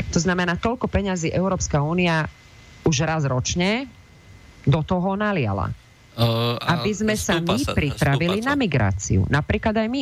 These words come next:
Speaker 1: aj Slovenská republika. My sme na to dostali ročne pätnásť, o osemnásť miliónov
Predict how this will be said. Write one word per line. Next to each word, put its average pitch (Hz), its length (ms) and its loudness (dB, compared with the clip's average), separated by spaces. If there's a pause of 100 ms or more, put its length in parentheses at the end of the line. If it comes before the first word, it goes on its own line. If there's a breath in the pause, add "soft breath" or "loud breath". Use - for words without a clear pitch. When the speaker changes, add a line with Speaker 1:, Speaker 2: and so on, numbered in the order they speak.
Speaker 1:
aj 131 80 2
Slovenská 196 400 0
republika. 156 480 0
My 208 80 -2
sme 240 160 0
na 226 160 0
to 214 80 0
dostali 175 420 0
ročne 151 300 0
pätnásť, 151 400 0
o 156 320 0
osemnásť 147 400 2
miliónov 117 480 2